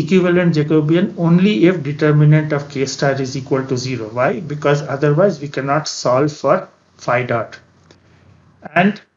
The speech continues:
we can obtain a geometric interpretation as in the case of the serial manipulator. So we can show that the tip of the centroid or tip of the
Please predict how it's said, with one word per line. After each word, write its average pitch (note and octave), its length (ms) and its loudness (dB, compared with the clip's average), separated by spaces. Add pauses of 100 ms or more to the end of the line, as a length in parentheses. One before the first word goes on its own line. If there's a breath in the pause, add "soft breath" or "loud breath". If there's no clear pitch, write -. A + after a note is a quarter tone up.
(180)
we D3+ 100 -2
can D3+ 240 2
obtain D#3 400 2
a D3 80 2
geometric D3+ 720 -2 (200)
interpretation D3+ 1040 -2
as D3 420 2
in D#3 120 -4
the D3+ 80 0 (120)
case C#3 180 -2
of C3 140 -6
the D3+ 80 -2
serial C#3+ 420 0
manipulator. B2 720 -8
So C3+ 320 -4
we C3+ 120 -4 (100)
can C3 200 -2 (300 soft breath)
show C#3+ 540 0
that C#3+ 180 -4
the C3+ 80 -4
tip E3 420 -4 (300)
of D3 320 -6
the D3 60 -2
centroid C3+ 640 -6
or C3+ 200 -8
tip D3 180 -6
of C#3 180 -2
the C#3 140 0